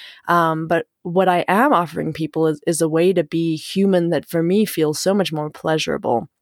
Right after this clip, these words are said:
And there is still chaos, and there is still sadness, and there is still grief, and there is still anger,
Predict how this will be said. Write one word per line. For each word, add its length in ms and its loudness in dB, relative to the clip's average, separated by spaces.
And 160 4
there 120 4
is 120 -2
still 280 0
chaos, 600 -6
and 140 -6
there 80 -2
is 100 -6
still 260 0
sadness, 680 0
and 200 -4
there 140 0
is 100 -4
still 280 0
grief, 480 -2
and 80 -4
there 100 -2
is 100 -2
still 320 0
anger, 440 2